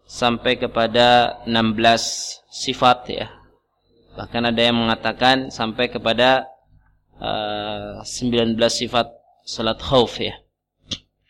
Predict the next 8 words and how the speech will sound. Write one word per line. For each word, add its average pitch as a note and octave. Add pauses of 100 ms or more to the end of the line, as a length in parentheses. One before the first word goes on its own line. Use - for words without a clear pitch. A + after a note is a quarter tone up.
(380)
Dan A2+ (300)
tentunya D3
kita C3
akan A#2
sebutkan B2
di A2
sini, B2
eh, -